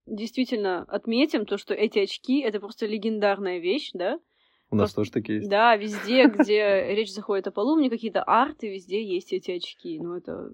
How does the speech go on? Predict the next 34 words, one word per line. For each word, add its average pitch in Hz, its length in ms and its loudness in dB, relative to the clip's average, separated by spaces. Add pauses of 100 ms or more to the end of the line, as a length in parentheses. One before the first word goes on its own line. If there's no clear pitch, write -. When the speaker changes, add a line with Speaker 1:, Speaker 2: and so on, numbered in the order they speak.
Speaker 2:
Да, 165 300 2
Speaker 1:
круто. 101 160 6
Speaker 2:
и 113 140 6
ж-, 101 260 -2
журнальчик 117 500 2
в - 60 -10
руках, - 500 -2
да? 120 180 -4 (180)
Speaker 1:
Да. 190 360 -8 (720)
Speaker 2:
А, 98 480 0
на 120 320 4
матч 151 360 4
по 117 100 2
квиддичу 120 460 -2
она 107 180 2
надевает 107 380 4
шляпу 110 320 0
с 92 80 -6
головой 101 400 4
льва, 95 420 2
которая 98 460 2
рычит 95 400 -4
и 90 160 -2
скалит 90 380 0
зубы. 92 380 -2 (760)
Но 117 120 4
она, 143 280 6
она 151 220 6
надевается 143 440 6
так - 260 0 (360)
просто 104 580 4 (360)
от 117 200 -6
того, 113 280 2
что 101 400 -4